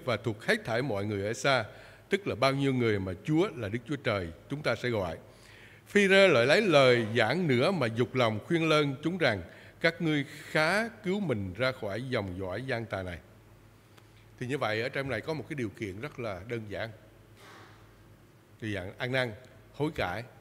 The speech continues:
và tin nhận Chúa. Tin nhận Chúa. Cái điều này để, tin nhận Chúa để làm gì? Để nhận được Đức Thánh Linh.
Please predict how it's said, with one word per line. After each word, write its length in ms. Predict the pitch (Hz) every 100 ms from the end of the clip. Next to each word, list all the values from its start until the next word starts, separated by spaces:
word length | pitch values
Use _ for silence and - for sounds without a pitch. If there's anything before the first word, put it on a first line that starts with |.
| - -
và 140 | 107 98
tin 240 | - 135
nhận 180 | 117 82 78
Chúa. 200 | 117 117 - - - - - - - - - _ - - -
Tin 160 | - 135
nhận 180 | 104 85
Chúa. 200 | 101 110 - - - - _ - _ - - _ - - - -
Cái 80 |
điều 160 | 131 110
này 380 | 104 98 92 90 - - - -
để, 240 | 113 110 143 - - - - - - - - -
tin 100 | 202
nhận 120 | 165
Chúa 160 | 170 185
để 100 | 165
làm 220 | 135 107
gì? 140 | 104 95 - -
Để 140 | 135 135
nhận 440 | 156 127 90 113
được 120 | 110 - -
Đức 80 | 147
Thánh 180 | 156 139
Linh. 100 | 120